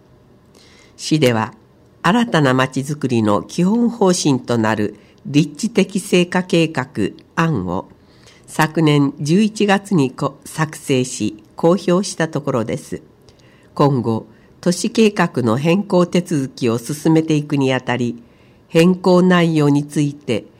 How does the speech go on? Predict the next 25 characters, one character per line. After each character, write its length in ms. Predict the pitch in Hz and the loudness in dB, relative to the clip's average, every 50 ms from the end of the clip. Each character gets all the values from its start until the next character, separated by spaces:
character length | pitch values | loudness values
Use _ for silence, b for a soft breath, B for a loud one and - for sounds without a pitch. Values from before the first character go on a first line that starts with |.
| b b b b - | b b b b 0
都 80 | 170 180 | 0 2
市 200 | - - 214 202 | 2 -2 -4 0
計 200 | - 202 190 180 | 2 2 2 2
画 340 | 185 190 180 185 - 180 | 0 -2 -4 -2 -2 -4
法 380 | 175 165 156 131 120 101 - - - _ _ - | -2 0 2 2 2 0 -2 -6 -16 _ _ -4
第 360 | 151 143 139 127 117 110 - 160 | -2 -2 -2 -2 -4 -8 -10 -10
十 320 | 143 143 170 185 208 202 | -4 0 2 4 4 4
六 300 | 196 196 196 196 - 175 | 4 2 0 0 -2 -2
条 320 | 143 143 123 113 110 - | 0 2 2 2 0 0
第 360 | - - - 165 156 135 120 - - - | -2 -2 0 0 0 0 -2 -4 -8 -8
一 180 | - 202 196 - - - | -8 -8 -8 -8 -8 -4
項 180 | - 165 139 127 | 0 2 2 2
に 140 | 131 127 | 2 2
基 20 | 123 123 135 139 - | 0 0 -2 -2 -2
づ 260 | 151 147 151 151 147 | -2 -2 -2 -6 -6
く 140 | 151 190 190 | -4 -4 -4
説 360 | 185 - 170 156 156 - 175 | -2 -2 -2 -2 -2 -2 0
明 220 | 165 170 165 165 160 | 2 2 2 2 0
会 320 | 160 151 143 147 165 190 | 0 -2 0 0 0 0
を 80 | 202 185 | -2 -2
開 240 | 202 - 139 123 139 | -4 -4 -4 -4 -4
催 240 | - - 123 117 | -4 -2 -2 -2
し 220 | 120 120 - 104 92 | -4 -4 -6 -4 -4
ま 120 | 95 104 | -4 -4
す。 300 | 117 - - - - - | -6 -8 -12 -12 -12 -12